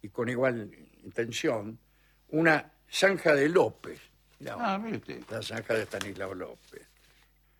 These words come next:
Speaker 1: Entonces, bueno, eh, Alsina tomó de ahí la idea de la famosa zanja,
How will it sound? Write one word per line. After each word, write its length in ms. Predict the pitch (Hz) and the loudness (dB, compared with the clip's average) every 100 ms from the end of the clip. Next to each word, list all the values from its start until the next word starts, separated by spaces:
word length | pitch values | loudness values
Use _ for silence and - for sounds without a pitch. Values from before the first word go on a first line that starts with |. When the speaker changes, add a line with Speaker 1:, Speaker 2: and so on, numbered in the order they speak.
| _ _ | _ _
Speaker 1:
Entonces, 540 | 120 156 147 156 151 139 | 0 4 6 6 6 6
bueno, 520 | 185 135 117 104 92 | 4 4 2 -2 -6
eh, 100 | 92 _ _ - | -12 _ _ -4
Alsina 600 | 120 - 143 143 135 127 | 0 2 4 4 2 2
tomó 240 | 123 135 | 0 2
de 140 | 135 127 | 4 4
ahí 260 | 143 151 | 4 4
la 140 | 131 117 | 2 0
idea 580 | 117 127 127 120 120 - _ _ _ _ | 0 2 4 2 0 -6 _ _ _ _
de 140 | - 104 | -10 -6
la 140 | 101 | -6
famosa 460 | - 110 113 101 110 | -4 -6 -4 -4 -2
zanja, 920 | - 165 143 123 104 - 123 123 123 | 2 2 2 0 -6 -8 -4 -4 -6